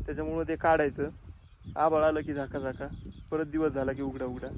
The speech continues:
असं आता सध्या नेटवर्कच्या बाहेर काम चालू आहे. त्याच्यामुळं म्हटलं, आता भरपूर दिवस झाले तुम्ही वाट बघत असाल आपल्या ब्लॉगची, तर, अ, म्हटलं, चला, एक छोटासा का होईना आपण ब्लॉग, अ, टाकून देऊ, कारण की जेणेकरून तुम्हालाही अपडेट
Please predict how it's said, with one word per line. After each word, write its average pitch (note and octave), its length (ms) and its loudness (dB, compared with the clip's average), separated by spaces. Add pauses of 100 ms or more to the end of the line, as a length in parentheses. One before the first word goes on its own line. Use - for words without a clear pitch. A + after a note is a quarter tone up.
(560)
असं D#3 280 -2
आता D3 360 -4
सध्या C#3+ 340 -4
नेटवर्कच्या C#3+ 520 -4
बाहेर C#3 260 -4 (120)
काम D3 180 -2
चालू E3 260 -10
आहे. C#3 100 -8 (1120)
त्याच्यामुळं F3+ 440 2 (240)
म्हटलं, D#3+ 220 0
आता F3 200 2
भरपूर D#3+ 340 0
दिवस F3 220 2
झाले D3+ 320 4 (560)
तुम्ही D#3+ 240 2
वाट D#3 280 4
बघत C#3+ 240 0
असाल C#3+ 280 -2
आपल्या C3+ 260 0
ब्लॉगची, C3+ 460 -2 (840)
तर, C#3 100 -2
अ, C3 400 -2
म्हटलं, - 260 0
चला, C#3 240 2
एक C#3 100 0 (120)
छोटासा C3 340 2
का C#3 100 -4
होईना B2+ 280 -2
आपण C3 300 -6
ब्लॉग, C3 300 -6
अ, B2+ 300 -4
टाकून - 300 -4
देऊ, - 100 -8
कारण C3 300 -10
की C3 160 -14
जेणेकरून C3 500 -10
तुम्हालाही C3 400 -2
अपडेट C3 280 -2